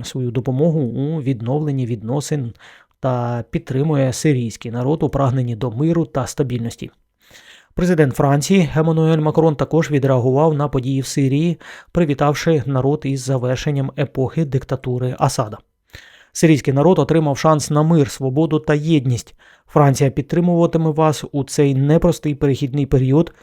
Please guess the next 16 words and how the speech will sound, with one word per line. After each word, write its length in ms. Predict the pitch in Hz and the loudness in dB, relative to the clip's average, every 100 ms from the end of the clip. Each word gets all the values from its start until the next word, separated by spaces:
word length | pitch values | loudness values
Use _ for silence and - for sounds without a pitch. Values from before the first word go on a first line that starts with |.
| _ _ | _ _
заявив 500 | 170 160 131 131 117 | 4 4 4 0 0
Макрон. 380 | 143 165 143 107 _ _ _ _ _ _ _ | 0 2 0 0 _ _ _ _ _ _ _
І 100 | 175 | 2
ми 100 | 160 | 4
бачимо, 400 | 156 160 147 139 | 6 6 6 0
що 200 | - 135 | 0 -2
Україна, 640 | 127 127 156 131 120 113 - | -2 2 2 4 -2 -6 -14
Франція 600 | - 147 135 117 120 101 - | -2 2 2 0 -6 -10 -2
та, 100 | 139 | 2
ймовірно, 440 | 139 180 185 131 | 2 2 2 2
інші 300 | 165 160 139 | 0 0 0
держави 420 | 131 123 160 147 | -2 2 4 4
готові 340 | 123 135 143 131 | 2 2 2 2
допомогти 460 | 123 127 110 135 | -2 -4 -2 -4
Сирії 360 | - 170 143 135 | 0 0 2 0
перейти, 580 | 147 135 131 - 156 | 0 -2 -4 -6 -6